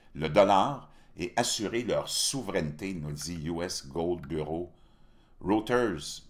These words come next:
vingt-cinq mai deux mille vingt-trois. Expédition d'or russe vers les Émirats arabes unis, la Chine et la Turquie. La frénésie d'achat, huit septembre deux mille vingt-trois, d'or massif de la Chine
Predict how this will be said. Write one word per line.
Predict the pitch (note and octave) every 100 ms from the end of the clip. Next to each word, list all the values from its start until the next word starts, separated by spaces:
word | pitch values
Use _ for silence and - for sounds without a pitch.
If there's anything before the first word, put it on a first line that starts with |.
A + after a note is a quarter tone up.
| - F2+
vingt-cinq | F#2+ G#2+ G#2 -
mai | A#2+
deux | B2+ F2+
mille | E2 D#2
vingt-trois. | D#2 D2+ D#2 D#2 C#2+ - - - - C#3
Expédition | - - A#2 F#2+ - C#3 C3+
d'or | E2+ A#2+ B2+ A#2+ D#2+ D#2+
russe | A#2+ B2 -
vers | F2+ E2
les | F2+ F#2
Émirats | F#2+ F#2+ G2+
arabes | G#2 G#2 F#2
unis, | E2+ G#2
la | G#2+
Chine | - - G2+ G#2+ - - - D#2+
et | D#2+
la | F#2 F#2+ - - -
Turquie. | - - A#2 - - B2 A2 - - - - - - _ - - -
La | -
frénésie | - - F#3+ E3+ C3 - E3 C#3 D2+
d'achat, | - A2+ - C3 A#2+ F#2+ - - - -
huit | C#3 -
septembre | A#2+ - A#2+ G#2
deux | E2
mille | E2+ E2+
vingt-trois, | D2+ D#2 D2 G2 F#2
d'or | A2 C3 G#2+
massif | D3+ - F3 E3+
de | G#2+
la | F#2+
Chine | - - D3 D3+